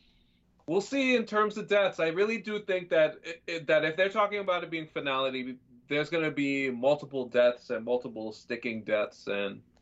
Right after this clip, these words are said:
you know, we're, we'll go forward off of that and see how the M C U looks, um, after that, going into Spider-Man Far From Home. But nonetheless, um, I, I think your, your guess is as good as mine. I have no idea. They've done a great job of hiding it from us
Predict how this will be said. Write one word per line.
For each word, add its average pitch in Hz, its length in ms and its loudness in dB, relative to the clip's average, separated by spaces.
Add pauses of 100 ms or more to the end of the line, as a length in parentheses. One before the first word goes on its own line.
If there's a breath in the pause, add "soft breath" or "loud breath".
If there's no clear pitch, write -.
(180)
you 135 120 2
know, 127 80 4
we're, 127 200 6
we'll 139 200 4
go 143 200 4
forward 139 360 4
off 127 200 4
of 117 80 -2
that 127 220 4
and 113 140 -6
see 127 140 -8
how 123 140 0
the 113 120 -6
M 117 140 -8
C 123 140 -8
U 117 200 -6
looks, 120 380 0 (640 soft breath)
um, 120 140 2
after 131 280 4
that, 120 140 6
going 123 220 0
into 117 160 -10
Spider-Man 117 760 0 (180)
Far 117 240 4
From 107 240 -4
Home. 131 340 0
But 117 380 4 (720 soft breath)
nonetheless, 170 580 4
um, 127 480 -2 (340)
I, 165 480 4
I 139 100 -2
think 160 500 -10
your, 139 240 -8
your 127 280 -2
guess 175 300 0
is 165 140 -10
as 160 100 -8
good 170 180 -6
as 180 160 -4
mine. 175 240 -2
I 113 80 -4
have 139 180 -2
no 143 140 0
idea. 135 340 0
They've 117 140 -6
done 139 140 2
a 127 60 -4
great 127 200 -2
job 123 240 4
of 110 120 -6
hiding 120 320 0
it 110 120 -10
from - 220 -10
us - 240 -16